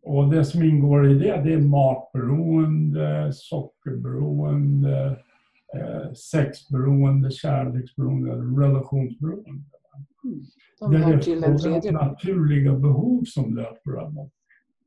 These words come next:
Speaker 2: Precis. Mm.
Speaker 1: Eh, så att, eh, när det gäller kemiskt beroende och beteendemässiga beroenden, då måste man ju upphöra med, med... En spelare kan inte spela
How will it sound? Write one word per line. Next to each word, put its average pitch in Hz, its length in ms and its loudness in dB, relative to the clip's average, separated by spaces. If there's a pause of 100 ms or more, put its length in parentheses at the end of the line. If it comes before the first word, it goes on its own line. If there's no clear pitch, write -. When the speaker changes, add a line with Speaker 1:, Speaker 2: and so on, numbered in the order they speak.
(440)
Speaker 2:
Precis. 165 480 -16 (300)
Mm. 170 180 -12 (140)
Speaker 1:
Eh, 151 640 -6
så - 580 -6
att, 151 120 0 (640)
eh, 151 280 -4 (120)
när 160 220 0
det 165 100 4
gäller 160 240 2
kemiskt 220 640 -2
beroende 123 480 0
och 123 140 -2
beteendemässiga 147 1000 -2
beroenden, 123 760 -4 (720)
då 156 160 -2
måste 208 340 2
man 180 200 2
ju 156 160 2
upphöra 175 800 -2
med, 117 260 -6 (100)
med... 123 520 -4 (300)
En 156 100 0
spelare 190 540 0
kan 131 280 0
inte - 160 -12
spela 147 720 -4